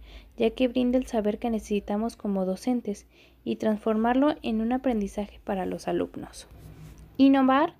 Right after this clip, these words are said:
es la manera de enseñar nosotros por cuenta propia. Debemos de fo-, favorecer la info-,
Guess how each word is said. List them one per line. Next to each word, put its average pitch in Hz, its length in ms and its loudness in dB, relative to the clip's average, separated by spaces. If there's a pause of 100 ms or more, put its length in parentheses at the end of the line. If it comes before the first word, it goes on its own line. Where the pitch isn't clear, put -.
(160)
es 269 180 4
la 320 80 4
manera 285 440 4
de 285 80 2
enseñar 214 500 0
nosotros 240 500 -4
por - 200 -6 (240)
cuenta 202 320 -2
propia. 240 460 -2 (520)
Debemos 262 440 6
de 339 120 2
fo-, - 180 -10 (320)
favorecer 233 680 0
la 254 80 4
info-, 269 240 0